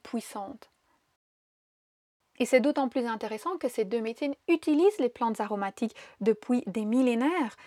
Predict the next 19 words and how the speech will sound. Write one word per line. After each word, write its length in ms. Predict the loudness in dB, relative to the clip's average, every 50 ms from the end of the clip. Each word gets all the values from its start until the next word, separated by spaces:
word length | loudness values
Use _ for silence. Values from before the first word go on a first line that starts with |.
| -20 -20 -20 -20 -20 _ _ _ _ _ _ _ _ 0
Donc 240 | 0 0 0 -2 -6 -14
ça 200 | -2 2 4 4
a 60 | 4 4
tout 220 | 0 2 2 2 4
à 100 | 2 2
fait 160 | 4 2 2
son 180 | 2 0 -6 -12
sens 440 | -8 -4 -2 0 0 0 -2 -4 -8 -12
de 180 | -8 -2 0 0
pouvoir 320 | 0 0 -4 -4 -4 -4
les 120 | -4 -6 -4
regrouper 480 | -4 -4 -4 -4 -4 -4 -2 -2 -2
pour 200 | -2 -2 -4 -4
créer 400 | -4 -8 -4 -4 -2 -2 -2 -4
ce 140 | -4 -6 -8
nouveau 340 | -8 -6 -4 -4 -4 -4 -4
champ 220 | -6 -8 -8 -8
de 100 | -6 -8
connaissances. 800 | -8 -8 -10 -12 -12 -14 -16 -18 -18 -18 -18 -18 -20 -20 -20 _